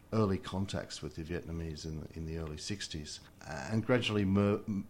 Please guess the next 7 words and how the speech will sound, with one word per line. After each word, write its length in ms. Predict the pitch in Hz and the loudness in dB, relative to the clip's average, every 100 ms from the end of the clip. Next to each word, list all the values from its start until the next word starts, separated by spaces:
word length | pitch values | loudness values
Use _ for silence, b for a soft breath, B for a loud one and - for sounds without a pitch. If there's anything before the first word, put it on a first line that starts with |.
| - | -10
becoming 420 | - 101 110 104 87 | -8 -2 0 0 2
a 40 | |
member 320 | 92 98 90 | 4 4 4
of 160 | 85 78 | 2 -2
the 240 | 82 80 - - - | -4 -4 -8 -12 -6
Khmer 240 | 95 87 | -6 -4
People's, 560 | 98 87 90 90 - | -8 -8 -8 -8 -10